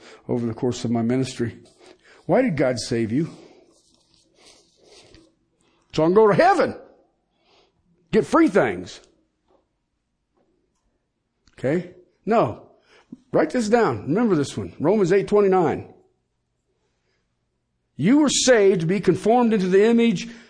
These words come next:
of Christ." That's why you were saved. God's gonna show his power. Why? "I'm gonna take that worm and turn it into the holiness of my son." And you guys don't think I ain't powerful?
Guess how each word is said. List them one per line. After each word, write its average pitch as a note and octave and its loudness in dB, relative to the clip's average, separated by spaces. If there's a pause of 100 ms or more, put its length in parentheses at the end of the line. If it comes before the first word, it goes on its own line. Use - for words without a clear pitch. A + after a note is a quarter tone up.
(920)
of C3+ -4
Christ." - -2 (960)
That's F#3+ 2
why G3 4
you F#3 2
were D#3+ 0
saved. B2+ -2 (880)
God's G#3 4
gonna B3 0
show A#3+ 4
his A#3 2
power. G3 4
Why? F#3+ 4 (140)
"I'm D#4+ 2
gonna C4+ 2
take G3 2
that B3+ 2
worm G3+ 4 (200)
and F#3+ 2
turn C#4 2
it G3+ 4
into G3 2
the E3 2
holiness B3+ 2
of F#3 2
my G#3 4
son." D3 -2 (3500)
And D#3 0
you C#4+ 4
guys D4+ 4
don't D4 2
think D4+ 2
I D4 0
ain't C#4 -4
powerful? E4+ 0